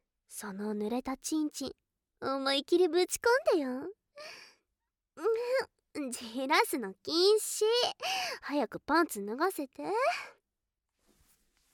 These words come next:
うん、あそこがスースーする。君におまんこばっちり見られてるんだ。アナルまで見えちゃってる？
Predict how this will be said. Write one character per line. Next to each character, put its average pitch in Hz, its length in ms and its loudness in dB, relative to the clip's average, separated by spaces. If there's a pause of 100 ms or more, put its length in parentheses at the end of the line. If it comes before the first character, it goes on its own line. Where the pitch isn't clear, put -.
(2500)
う - 40 -14
ん、 - 40 -4 (1500)
あ 311 80 -12
そ - 280 -4
こ - 160 -10
が 339 240 -8
ス - 280 -4
ー 392 60 2 (180)
ス - 260 2
ー 381 120 8
す - 160 0
る。 440 260 4 (1200)
君 302 400 -2
に 311 200 2
お 311 80 0
ま 330 160 4
ん 359 60 4
こ 330 160 4
ば 302 140 -4
っ - 20 -4 (220)
ち - 220 -4
り 453 140 6
見 339 140 4
ら 370 100 2
れ 415 60 2 (100)
て 539 220 2
る 330 100 2
ん 302 100 -2
だ。 311 100 -6 (1800)
ア 277 220 -4
ナ 415 140 4
ル 311 120 2
ま 247 160 -2
で 240 160 -2
見 285 220 0
え 320 80 2
ち - 80 -8
ゃ 240 60 -6
っ - 40 -10
て - 200 -12
る？ 262 80 -6